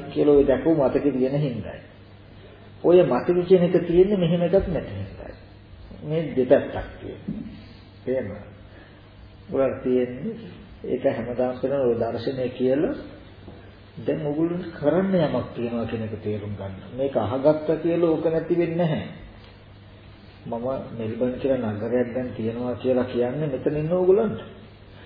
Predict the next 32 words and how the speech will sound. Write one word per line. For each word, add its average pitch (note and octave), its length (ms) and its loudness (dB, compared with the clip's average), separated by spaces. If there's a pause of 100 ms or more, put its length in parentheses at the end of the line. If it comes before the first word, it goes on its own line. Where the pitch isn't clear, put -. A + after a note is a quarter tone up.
(180)
කියලා C3 340 6
ඉවර B2+ 300 8
වෙනකොටම D#3 460 4
ඕගොල්ලන්ට D3 480 2
මේ C3+ 240 0 (1160)
ටික D3+ 260 0
පේන්නේ C3 320 6
නැතුව C#3 240 4
මෙල්බන් C3+ 320 4
නගරෙට C3+ 380 2
වුණොත් D#3 280 2
තමයි E3 220 0
පුදුම. B2 300 0 (960)
දැන් D3 240 -8
තියෙන D#3+ 240 0
ඕගොල්ලන්ට D#3+ 380 4
වැඩක්. D3+ 440 2 (1040)
මෙතන A2 280 -4
ඉන්න C3+ 180 -2
ඕගොල්ලන්ට D3 380 2
මෙල්බන් B2+ 360 2
නගරේ A#2 280 0
කියලා B2 240 2
එකක් A2+ 240 0
තියෙනවා, B2 380 -4
මෙහෙමයි B2 420 0
ගොඩාක් B2 400 2
නැගිලි B2+ 300 -2
තියෙනවා C#3 320 0
කියලා E3 180 2
කියන්නේ. - 560 0 (1000)
දැන් A#2 200 -8